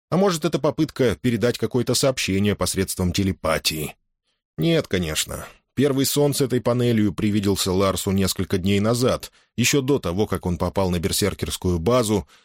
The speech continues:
и до того, как он узнал, что здесь есть Кармпани. Но выходцы с Земли так мало знали о самой телепатии,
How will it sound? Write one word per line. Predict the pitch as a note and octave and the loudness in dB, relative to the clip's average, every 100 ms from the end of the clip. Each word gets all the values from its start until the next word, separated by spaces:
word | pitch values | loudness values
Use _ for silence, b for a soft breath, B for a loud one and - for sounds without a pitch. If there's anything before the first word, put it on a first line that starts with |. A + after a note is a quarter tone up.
| b | b
и | - | -6
до | C3 D3 | -2 0
того, | C3+ A#2 A#2+ | 0 0 0
как | G2 - | -2 -2
он | F#2 | -2
узнал, | E2+ G2 F#2 | 0 0 0
что | - F2+ | -2 -4
здесь | D#2 F2+ - | -2 -2 0
есть | F2 - | -2 -4
Кармпани. | - F#2 F2 - D#2 D2+ C#2+ - _ _ _ _ - | -2 -2 -2 -2 -2 -2 -6 -8 _ _ _ _ -8
Но | E2+ | -2
выходцы | G2+ C3+ C3 - B2 | 0 0 0 0 0
с | |
Земли | G2 A#2 B2 C3+ | 0 0 2 2
так | C3+ A2+ - | 2 -2 -2
мало | A#2 B2+ A#2 | 0 2 2
знали | G2+ A2+ A2 | 0 0 2
о | G#2 | 2
самой | G2+ A2+ A2 A2 | 0 0 0 0
телепатии, | A2+ A#2 - D#3+ D3 B2+ A#2 F#2 | 0 0 2 0 2 2 2 0